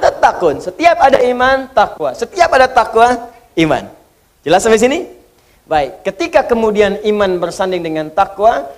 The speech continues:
maka orang ini, kata Allah, akan punya visi yang sangat panjang. Apa visinya?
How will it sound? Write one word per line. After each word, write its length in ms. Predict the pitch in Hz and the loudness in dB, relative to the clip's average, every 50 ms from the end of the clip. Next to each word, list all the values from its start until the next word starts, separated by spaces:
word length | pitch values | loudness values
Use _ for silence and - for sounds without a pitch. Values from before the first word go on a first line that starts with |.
| - _ _ | -20 _ _
maka 320 | - 160 160 - 185 170 | -8 -8 -4 -2 -2 -2
orang 320 | 165 165 165 165 165 170 170 - | 0 -2 -2 -4 -6 -8 -10 -8
ini, 240 | 247 247 226 190 - | -6 -4 -4 -2 -2
kata 320 | - 156 - - 165 165 | -4 -4 -2 -2 -2 -2
Allah, 240 | 170 175 196 190 - | -2 -2 -2 -2 -2
akan 240 | - - 156 151 151 | -4 -6 -8 -8 -8
punya 240 | 151 156 156 147 143 | -8 -8 -8 -8 -8
visi 560 | 147 - 202 180 - - - 165 147 147 139 | -10 -12 -12 -10 -10 -10 -10 -6 -6 -6 -6
yang 60 | - | -6
sangat 400 | - - 139 135 131 - - - | -8 -10 -8 -8 -10 -10 -10 -10
panjang. 320 | 135 131 123 117 113 110 107 - _ _ _ _ _ _ _ - | -10 -10 -8 -8 -10 -10 -10 -12 _ _ _ _ _ _ _ -6
Apa 160 | 185 185 - 165 | -4 -2 -2 -2
visinya? 640 | - - 180 175 - 190 208 - 185 208 240 254 | -2 -4 -8 -14 -14 -14 -10 -6 -4 -4 -2 -4